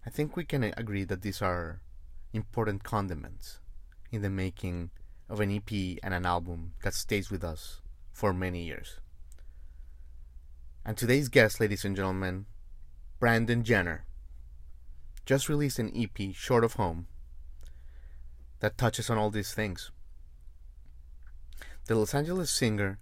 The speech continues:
songwriter, and producer wrote, recorded, and produced the E P last year during lockdown. And obviously, his name needs no introduction. He comes from, uh,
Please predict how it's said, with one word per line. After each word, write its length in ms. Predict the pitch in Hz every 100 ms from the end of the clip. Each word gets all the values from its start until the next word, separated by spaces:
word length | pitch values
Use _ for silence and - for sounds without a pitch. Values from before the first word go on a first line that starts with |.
| -
songwriter, 640 | - 127 113 107 98 95 98
and 160 | 104
producer 640 | - 104 107 98 - 90 - - - - - -
wrote, 420 | 107 104 - - - - -
recorded, 520 | 107 - - 98 92 - - -
and 140 | 117 -
produced 320 | 110 110 104
the 180 | 113 113
E 60 |
P 240 | 104 - 101
last 320 | 95 92 -
year 80 | 101
during 240 | 92 90
lockdown. 520 | 87 82 - 73 - - - - - - - - - - - - - - -
And 140 | 120
obviously, 460 | 104 107 107 - 104
his 420 | - 101 92 98
name 340 | 95 104 101
needs 220 | 95 90 107
no 140 | 95
introduction. 680 | 87 104 95 - - 101 123 - - -
He 140 | 101
comes 360 | - 104 95 -
from, 320 | - 92 92
uh, 220 | 90 87